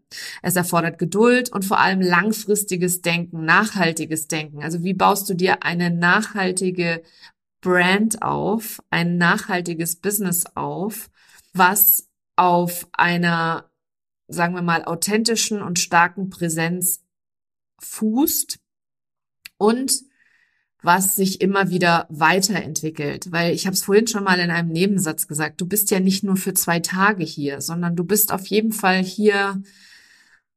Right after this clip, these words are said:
Gibt's eine Alternative für dich? Also für mich persönlich gibt's keine Alternative. Ich bin hier, ich bleibe hier, ich bin gekommen, um zu bleiben sozusagen und ich werde garantiert nicht aufgeben, auch wenn's zwischendrin mal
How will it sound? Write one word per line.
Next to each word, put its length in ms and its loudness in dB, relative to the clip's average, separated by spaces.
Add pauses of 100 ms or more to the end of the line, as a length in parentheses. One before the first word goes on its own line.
(520)
Gibt's 240 -2
eine 120 0
Alternative 580 2
für 140 -2
dich? 260 2
Also 140 0
für 100 0
mich 160 2
persönlich 380 2
gibt's 180 -4
keine 300 2
Alternative. 720 -8 (220)
Ich 240 -4
bin 160 2
hier, 400 2
ich 120 -12
bleibe 360 2
hier, 580 0
ich 240 -10
bin 220 -6
gekommen, 500 -2
um 220 -4
zu 160 -2
bleiben 420 2
sozusagen 720 2
und 120 -4
ich 140 -4
werde 220 2
garantiert 560 -2
nicht 400 0
aufgeben, 540 2
auch 180 -2
wenn's 240 -4
zwischendrin 680 -4
mal 380 2